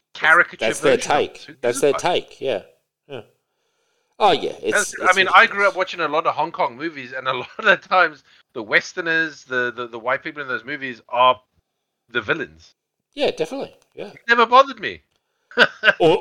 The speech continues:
Speaker 2: or the, or the
Speaker 1: Westerners never bothered
Speaker 2: fools.
Speaker 1: me.
Speaker 2: Or the fools.
Speaker 1: You know?
Speaker 2: Yeah.
Speaker 1: Por-, portray them as, like, you know, fools, racists, you know, like,
Speaker 2: Yeah.
Speaker 1: thugs. I was like,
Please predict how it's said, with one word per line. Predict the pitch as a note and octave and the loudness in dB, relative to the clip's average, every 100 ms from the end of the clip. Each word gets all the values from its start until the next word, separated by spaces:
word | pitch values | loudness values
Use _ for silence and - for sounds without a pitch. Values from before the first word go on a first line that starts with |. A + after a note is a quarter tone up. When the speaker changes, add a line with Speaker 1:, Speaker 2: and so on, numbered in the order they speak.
| E3+ | 4
Speaker 2:
or | D#3+ | 4
the, | |
or | |
the | |
Speaker 1:
Westerners | G#3+ F3+ | 4 4
never | F3+ D#3+ | 4 4
bothered | D#3+ | 0
Speaker 2:
fools. | - F#3 B3+ A2 - | 4 6 6 4 -2
Speaker 1:
me. | - | -2
Speaker 2:
Or | F3 D#3 | 2 2
the | C#3+ | 2
fools. | C#3+ G3+ A#2 - - - _ _ | 2 2 0 -10 -16 -20 _ _
Speaker 1:
You | D3+ | 2
know? | D#3 G3+ | 4 4
Speaker 2:
Yeah. | A3+ _ _ _ | 0 _ _ _
Speaker 1:
Por-, | F#3 | -2
portray | D#3 F3 - F3+ | 0 -4 0 0
them | F3 F3 | 0 -6
as, | D3+ | -4
like, | D#3+ C#3 D3 | -2 -4 0
you | F3 | 0
know, | A#2+ | 0
fools, | - F3+ F3+ C#3+ | -4 -6 -6 -10
racists, | C3 D#3 D#3+ E3+ D#3+ D3+ - - _ | -4 -2 -4 -6 -6 -6 -12 -20 _
you | D3 | -10
know, | C#3 C3 B2+ A#2 - | -2 0 0 -6 -8
like, | B2+ A2 | -8 -6
Speaker 2:
Yeah. | G#2 D3+ | -6 0
Speaker 1:
thugs. | D#3 D3 - | 0 0 -6
I | F#3+ | -6
was | |
like, | G3 | -4